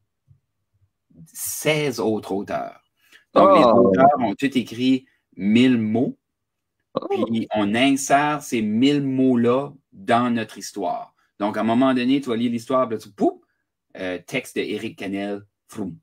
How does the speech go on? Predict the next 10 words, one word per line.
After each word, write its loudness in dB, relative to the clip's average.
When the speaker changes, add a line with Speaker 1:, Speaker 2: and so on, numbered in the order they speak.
Speaker 1:
Donc, -4
Speaker 2:
Oh. 4
Speaker 1:
on 4
va 0
voir -2
texte -12
de -6
David -4
Bédard. -6
Froum. -12